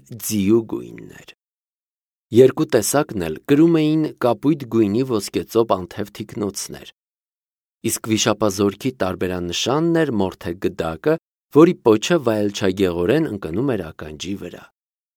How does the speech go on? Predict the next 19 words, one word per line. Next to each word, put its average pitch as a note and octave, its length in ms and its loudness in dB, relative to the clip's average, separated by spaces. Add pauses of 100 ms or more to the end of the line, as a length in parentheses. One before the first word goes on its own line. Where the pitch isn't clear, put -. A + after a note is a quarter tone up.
(640)
Սրանք B2+ 400 2
ստոր F3+ 440 4
ու - 160 -4
սրիկա B2+ 520 -4
մարդկանց B2+ 640 -4
համբավ A#2+ 400 -2
ունեին, C#2+ 460 -8 (380)
վկան E3+ 420 2 (100)
այս C3 360 -4
երգը. G2 480 -4 (460)
«Վիշապազորն A2 960 2
է B2+ 40 2
ահա A2 280 -2
գալիս, F#2 500 -4 (280)
մայրիկ, A2+ 720 0 (220)
փախչենք A#2+ 680 -4
նրանց C#3 460 -2
ձեռքից»։ - 680 -12 (1400)
Բայց G3+ 280 2